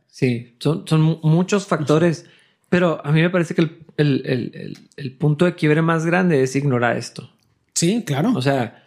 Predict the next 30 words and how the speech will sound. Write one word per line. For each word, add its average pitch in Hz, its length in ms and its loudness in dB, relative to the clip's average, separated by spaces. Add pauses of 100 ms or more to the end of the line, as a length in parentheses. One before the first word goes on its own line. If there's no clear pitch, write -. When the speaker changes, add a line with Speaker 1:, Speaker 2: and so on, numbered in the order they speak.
(120)
Speaker 2:
Sí, 262 220 0
y 208 80 4
no 190 120 4
actuar 185 320 2
en 180 100 2
ello. 208 280 0 (260)
Speaker 1:
Ajá. 170 400 -2 (1000)
Génesis, 175 800 0
los 120 180 -4
evangelios, 123 920 -2 (240)
varios 131 520 0
pasajes 131 540 -2
en, 123 240 -4
en, - 300 -4
en, 123 160 -2
en 120 240 -2
el 113 120 -2
Antiguo 117 240 -2
Testamento, 165 640 2
muchos 143 460 0
pasajes 131 380 0
en 127 80 4
el 117 60 2
Nuevo 117 180 0
Testamento 156 520 0
y 127 100 2
una 127 120 0
sección 127 300 -4
como 127 240 0
esta 143 300 -2